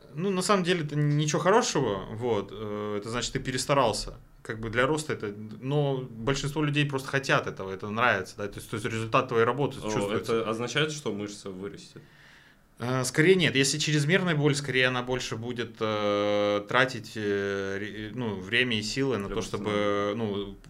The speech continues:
Speaker 1: восстановиться. То есть это просто, типа, микронадрывы там такое что-то происходит. Вот. Ам,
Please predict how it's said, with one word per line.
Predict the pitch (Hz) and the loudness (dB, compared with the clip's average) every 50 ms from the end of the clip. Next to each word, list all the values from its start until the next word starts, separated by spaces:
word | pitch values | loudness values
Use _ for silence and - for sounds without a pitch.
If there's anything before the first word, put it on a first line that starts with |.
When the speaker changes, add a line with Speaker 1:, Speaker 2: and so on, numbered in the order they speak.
| 107 101 104 - | -14 -14 -10 -8
Speaker 1:
восстановиться. | 113 113 110 - 135 131 123 - - | -8 -6 -4 -2 -2 -2 -2 -4 -6
То | 110 | -8
есть | 101 - | -8 -8
это | 110 101 | -8 -10
просто, | - - 110 110 113 - 107 98 | -6 -4 -4 -4 -2 -4 -6 -6
типа, | 92 - - - - 98 98 95 - 104 | -6 -8 -12 -10 -8 -8 -8 -8 -10 -10
микронадрывы | 107 110 110 117 120 120 - 113 110 107 107 104 110 127 151 151 135 117 101 | -8 -4 -4 -4 -4 -2 -2 0 0 0 0 0 0 2 2 2 2 0 -2
там | - 104 90 90 | -2 -6 -10 -10
такое | - 95 - - 95 92 85 | -12 -14 -14 -10 -12 -12 -12
что-то | 82 - - - - - | -12 -16 -20 -18 -14 -12
происходит. | 98 98 92 - - - 95 92 - - - - - - - - | -10 -10 -10 -10 -12 -12 -12 -12 -12 -14 -16 -18 -20 -20 -16 -10
Вот. | - 104 113 110 101 - - - - - - - - - | -4 0 2 2 2 2 -2 -8 -18 -20 -20 -20 -20 -12
Ам, | - 98 101 98 101 101 101 101 101 101 - | -8 -4 -2 0 0 0 0 0 -2 -4 -8